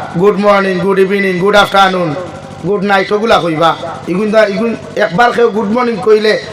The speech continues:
সত্তর নাকি হওয়া যায়, ওলা নি ভাই? আতো না? থে,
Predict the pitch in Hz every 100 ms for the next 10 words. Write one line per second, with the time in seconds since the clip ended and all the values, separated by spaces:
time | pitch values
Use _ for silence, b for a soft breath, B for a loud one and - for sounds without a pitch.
0 | - - 202 - 233 220 - 202 190 170
1 | 175 190 247 214 160 131 - 123 - -
2 | - - - - - - 147 190 208 165
3 | - - - - - - - - - 160
4 | 156 - - 240